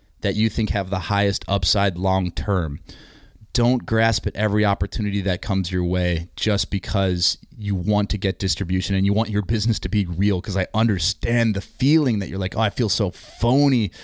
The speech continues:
that I don't," like, I, I keep saying I have this business, but we're like, we're in one store or we're in no stores and it feels very weird, but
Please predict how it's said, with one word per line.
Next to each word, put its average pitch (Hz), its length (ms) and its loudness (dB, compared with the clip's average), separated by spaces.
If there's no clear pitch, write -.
that 110 100 2
I 101 60 2
don't," 110 180 0
like, 101 220 -2
I, 107 180 0
I 104 120 0
keep - 240 0
saying 135 280 2
I 123 100 4
have 120 120 4
this 101 140 0
business, 151 580 2
but 101 140 -2
we're 107 140 0
like, 110 140 0
we're 123 140 2
in 101 220 0
one 143 240 4
store 156 400 2
or 110 120 2
we're 117 200 2
in 110 180 2
no 151 220 4
stores 110 560 0
and 98 100 0
it 98 60 -2
feels 147 260 0
very 117 220 2
weird, 110 400 0
but 95 180 -6